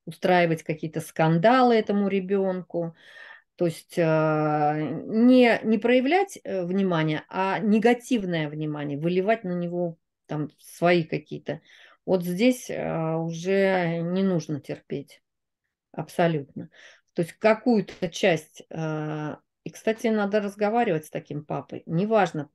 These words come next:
поняла ты или не поняла, нарцисс он или там тракторист, с ним надо разговаривать, если ты понимаешь, на ш-, что на, на кар-, на, на что по-, ставка, что это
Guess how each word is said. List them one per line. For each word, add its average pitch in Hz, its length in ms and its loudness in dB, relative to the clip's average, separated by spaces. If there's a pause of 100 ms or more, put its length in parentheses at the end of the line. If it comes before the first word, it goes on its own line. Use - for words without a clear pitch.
поняла 180 520 0
ты 208 200 -4
или 175 160 -4
не 151 160 -4
поняла, 151 640 -2
нарцисс 180 640 -4
он 175 160 0
или 151 160 0
там 151 340 -6 (300)
тракторист, 165 680 0 (360)
с - 100 -20
ним 202 480 2
надо 160 460 -4
разговаривать, 151 800 -6
если 156 300 -6
ты 202 360 -4 (520)
понимаешь, 160 760 2
на 156 240 -2
ш-, - 100 -12 (160)
что - 340 -4
на, 156 240 -2
на 156 220 -4
кар-, 156 520 -4
на, 160 340 -6
на 170 200 -8
что 170 200 -2
по-, 165 300 -8
ставка, - 480 -2
что - 300 -2
это 170 400 -2